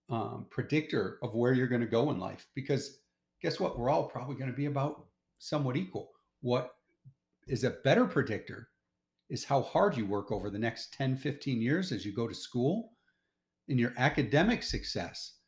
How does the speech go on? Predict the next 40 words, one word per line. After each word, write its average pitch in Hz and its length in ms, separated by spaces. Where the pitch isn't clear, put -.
is 110 160
a 110 200
better 139 240
predictor 185 880
of 113 160
your 117 240
ultimate, 147 520
how 135 180
far 131 240
you're 123 140
gonna, 113 300
what 127 180
kind 113 160
of 95 80
job 120 280
you're 127 80
gonna 117 180
get, 110 280
what - 160
kind 95 140
of - 120
income 139 340
you're 120 120
gonna 113 160
have, 107 300
and 107 120
what 107 140
you're 101 100
gonna 98 180
do. 92 220
And 101 440
that's 131 360
a 117 100
better 117 300
predictor, 107 600
not 117 400
your 107 180
initial 98 680
I 98 160
Q, 85 320